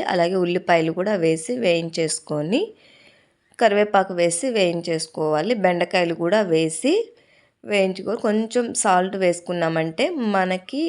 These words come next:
అవి బాగా స్మాష్ అవ్వకుండా వే-, వేగిపోతాయి. అలాగే పసుపు వేసుకొని మూత పెట్టేసుకొని వేయించేసుకోవాలి. ఇప్పుడు,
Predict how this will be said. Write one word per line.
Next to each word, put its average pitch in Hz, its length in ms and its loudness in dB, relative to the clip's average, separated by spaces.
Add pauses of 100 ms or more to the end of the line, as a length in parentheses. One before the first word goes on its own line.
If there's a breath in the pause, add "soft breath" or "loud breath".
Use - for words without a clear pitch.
అవి 185 340 0 (1200)
బాగా 190 420 6 (760)
స్మాష్ 202 440 0
అవ్వకుండా 208 440 0
వే-, 175 400 0
వేగిపోతాయి. 180 680 0
అలాగే 190 260 -2
పసుపు 190 420 -6
వేసుకొని 180 400 -2
మూత 180 300 -6
పెట్టేసుకొని 170 580 -6
వేయించేసుకోవాలి. 160 1120 -6 (580 loud breath)
ఇప్పుడు, 233 300 4